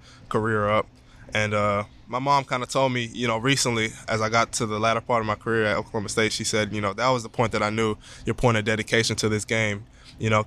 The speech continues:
and I, I forgot about it 'cause it was just something I thought was, you know, just had to be done for me to come D one out of, you know, Cal-, a small, you know, small town,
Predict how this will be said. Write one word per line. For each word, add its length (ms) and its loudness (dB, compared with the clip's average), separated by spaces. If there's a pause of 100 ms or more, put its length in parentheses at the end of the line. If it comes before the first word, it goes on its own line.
and 120 -4
I, 140 2
I 120 2
forgot 360 2
about 260 -2
it 60 -6
'cause 160 -2
it 60 2
was 80 0
just 100 0
something 240 0
I 80 0
thought 220 2
was, 420 -8
you 100 -10
know, 200 -6
just 180 -6
had 160 4
to 60 -6
be 120 -2
done 280 0
for 100 -10
me 200 -6
to 200 -8 (680)
come 220 2
D 120 0
one 260 0
out 160 2
of, 100 -6 (220)
you 100 0
know, 120 2
Cal-, 340 2
a 80 -8
small, 380 2 (100)
you 100 -4
know, 180 2
small 440 2
town, 460 -2